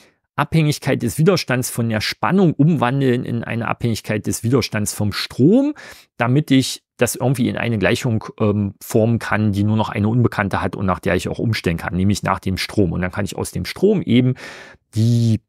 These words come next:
Widerstände ausrechnen, die Spannung ausrechnen, die Leistung ausrechnen. So, und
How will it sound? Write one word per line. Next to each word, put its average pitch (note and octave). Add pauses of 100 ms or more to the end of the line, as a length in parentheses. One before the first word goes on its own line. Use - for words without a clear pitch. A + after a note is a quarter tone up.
(300)
Widerstände A#2
ausrechnen, G2
die F2+
Spannung F#2+
ausrechnen, F2+
die F#2
Leistung F#2
ausrechnen. - (960)
So, G#2 (340)
und A#2